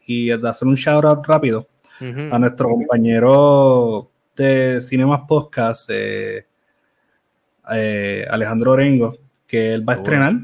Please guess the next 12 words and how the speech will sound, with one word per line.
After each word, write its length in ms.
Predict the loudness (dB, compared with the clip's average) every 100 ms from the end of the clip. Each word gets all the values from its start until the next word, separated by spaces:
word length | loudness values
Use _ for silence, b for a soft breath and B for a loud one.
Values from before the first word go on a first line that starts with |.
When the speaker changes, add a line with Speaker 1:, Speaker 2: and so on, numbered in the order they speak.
| -6
Speaker 1:
un 160 | -6 2
corto. 520 | 4 4 2 0 -4 _ _ _ _ _ _
Eh, 580 | -8 -6 -4 -4 -6 -8 -10
este, 600 | -12 -6 -2 0 0 -2
este 220 | -6 -8
fin 180 | -4 -4
de 60 |
semana 340 | -2 -2 -2 -2
creo 180 | -4
que 80 | -4
comienza, 640 | -2 -2 -2 -2 -2
va 40 | -2